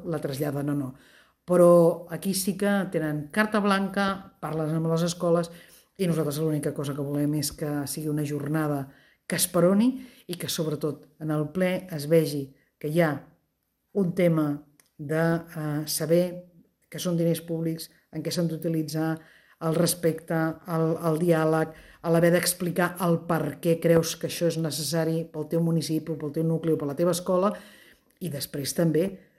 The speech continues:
que a la vida s'han de complir una sèrie de coses, no? Com ara els hi tocarà després la feina, quan hi hagin, tinguin un, tinguin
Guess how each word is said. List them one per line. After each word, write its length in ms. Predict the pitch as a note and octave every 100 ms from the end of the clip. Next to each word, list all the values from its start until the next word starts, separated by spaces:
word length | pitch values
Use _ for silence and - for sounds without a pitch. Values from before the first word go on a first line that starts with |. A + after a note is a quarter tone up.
| _ _
que 100 | D#3+
a 160 | D3+ D3+ -
la 100 | C#3+
vida 240 | D3 F3 F3
s'han 180 | D#3+ D#3
de 80 | D#3
complir 440 | E3 C3+ E3 D#3+
una 100 | D3
sèrie 260 | - D3+ D3+
de 120 | D3+
coses, 340 | D3 C3 B2+
no? 100 | E3
Com 140 | E3 C#3+
ara 140 | D3+
els 100 | D#3
hi 80 | D#3+
tocarà 300 | D#3+ E3 D#3+
després 300 | D#3+ D#3+ D#3
la 100 | F3
feina, 520 | E3+ F3 E3 G3+ B3 -
quan 200 | D3 C#3+
hi 80 | D#3
hagin, 400 | D3+ D#3 D#3 D3+
tinguin 300 | E3 D#3 D#3
un, 520 | D#3 D#3+ D3+ F#3+ D3+ - _
tinguin 380 | F#3 E3+ D#3